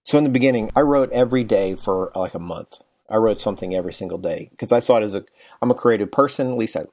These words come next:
I like to think I am. And I saw it as a creative challenge to sit down in front of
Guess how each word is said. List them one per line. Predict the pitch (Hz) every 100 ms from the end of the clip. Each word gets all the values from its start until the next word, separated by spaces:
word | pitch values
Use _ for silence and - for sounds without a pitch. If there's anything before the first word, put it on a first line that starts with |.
| -
I | 117
like | 110 -
to |
think | - 127
I | 110
am. | 95 90 92 -
And | 135
I |
saw | 139 135
it | 120
as | 123 110
a |
creative | - 107 98 104
challenge | - 165 127 -
to | -
sit | - 127 -
down | 117 110
in | 110
front | - 107 101
of | 92